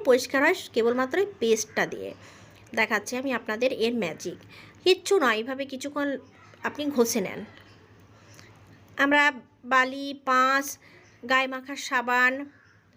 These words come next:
স্কচ ব্রাইট, তারের জালি, অনেক কিছু দিয়ে তো ঘষে দেখেছি। বন্ধুরা, এই আম পাতার পেস্ট এরকম মানে একটু নোংরা কড়াইয়ে লাগিয়ে রেখে দেন, আর পাঁচ মিনিট পর খুব ভালোভাবে ঘষে নেন। অবশ্যই এটা ঘষবার সময়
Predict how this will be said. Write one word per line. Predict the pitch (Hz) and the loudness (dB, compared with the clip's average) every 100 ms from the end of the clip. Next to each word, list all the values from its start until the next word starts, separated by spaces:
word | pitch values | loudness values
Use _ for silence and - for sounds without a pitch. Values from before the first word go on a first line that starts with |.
| - | -14
স্কচ | - 285 262 247 | 2 4 4 -2
ব্রাইট, | 247 247 254 269 262 - - _ _ _ _ - | -2 -2 -2 -8 -14 -20 -20 _ _ _ _ 2
তারের | 254 254 240 226 | 4 2 -4 -6
জালি, | 233 247 262 - 311 | -8 -8 -12 -6 -4
অনেক | 403 415 | -4 -4
কিছু | 381 381 | -2 0
দিয়ে | 370 370 | 2 0
তো | 359 | -2
ঘষে | 320 359 359 | -2 0 2
দেখেছি। | 381 - 202 - - - - - - 247 | 2 0 -2 -6 -12 -20 -20 -20 -18 0
বন্ধুরা, | 269 294 330 | 2 4 2
এই | 302 - | 2 0
আম | 247 262 | 0 -2
পাতার | 294 349 359 | -2 -2 -2
পেস্ট | 311 302 - - | -4 -4 -6 0
এরকম | 254 269 277 247 | 0 0 -4 -2
মানে | 247 240 277 | -2 -2 -6
একটু | 285 - 330 339 - - - 254 | -8 -4 -6 -6 -14 -8 4 6
নোংরা | 269 294 294 | 6 4 0
কড়াইয়ে | 262 262 269 | -4 -4 -2
লাগিয়ে | 233 214 247 240 | -4 -6 -4 -4
রেখে | - 180 | -6 -10
দেন, | 160 170 - - - - 269 269 | -10 -12 -16 -20 -20 -2 4 4
আর | 269 294 _ - | 4 -2 _ -4
পাঁচ | 285 294 | -4 -4
মিনিট | 320 339 - | -8 -6 -2
পর | 311 - | -2 -2
খুব | 269 247 | -8 -2
ভালোভাবে | 240 254 269 254 247 | -2 0 2 2 2
ঘষে | 214 208 190 | -2 -2 0
নেন। | 294 339 185 | -2 -2 -2
অবশ্যই | 226 285 - 359 262 - 233 | 0 0 2 2 2 -6 -4
এটা | 247 254 233 | 0 0 -2
ঘষবার | 214 240 233 | -2 -2 -2
সময় | 254 302 | -2 -2